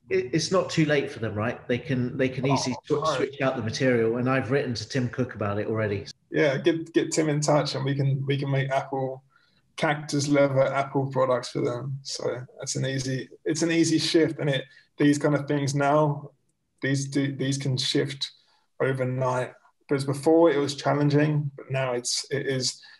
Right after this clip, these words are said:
Speaker 2: it is quite easy, and it is, it is, it is a daunting space sourcing sustainably. Like, I've been there as a designer, and it is hard, and it is overwhelming, and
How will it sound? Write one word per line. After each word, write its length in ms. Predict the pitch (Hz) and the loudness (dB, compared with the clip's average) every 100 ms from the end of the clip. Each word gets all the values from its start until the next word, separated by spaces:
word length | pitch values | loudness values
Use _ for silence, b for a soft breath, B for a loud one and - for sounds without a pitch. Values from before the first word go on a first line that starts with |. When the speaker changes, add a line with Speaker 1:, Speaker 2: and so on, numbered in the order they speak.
| B | B
Speaker 2:
it 120 | - | -6
is 180 | 135 139 | -4 -4
quite 300 | - 131 131 | 0 0 0
easy, 400 | 131 139 135 135 | 0 -2 0 -2
and 160 | - 156 | 0 0
it 140 | 170 | 2
is, 260 | 175 190 160 | 4 4 4
it 180 | 139 151 | 2 2
is, 260 | 151 151 151 | 0 0 0
it 240 | 147 156 | 0 0
is 140 | 151 151 | 2 2
a 60 | |
daunting 580 | 147 147 143 143 143 139 | 4 2 2 0 -2 0
space 720 | - 143 139 131 - - - - | 0 2 2 0 -2 -2 -2 -2
sourcing 640 | - 127 131 - 131 127 123 | 0 0 0 0 -2 -6 -8
sustainably. 840 | 123 - 135 127 127 127 123 127 - | -4 -2 -2 -4 -4 -2 -2 -4 -4
Like, 160 | 120 - | -4 0
I've 140 | 131 135 | -2 -2
been 220 | 131 131 | -4 -2
there 120 | 131 | -2
as 140 | 127 131 | -2 -2
a 40 | |
designer, 640 | 127 127 131 127 135 139 - | -4 -2 -2 -2 -2 -4 -6
and 120 | 135 135 B B B | -10 -12 B B B
it 160 | 127 - | -6 -4
is 220 | 135 135 | -4 -2
hard, 460 | 143 131 123 123 123 | 0 2 2 0 -4
and 100 | 131 | -6
it 120 | 135 131 | -6 -6
is 180 | 131 | -6
overwhelming, 840 | 131 131 123 123 123 123 120 123 147 - | -2 -2 -2 0 2 0 -4 -12 -16 -10
and 240 | 131 123 | -8 -8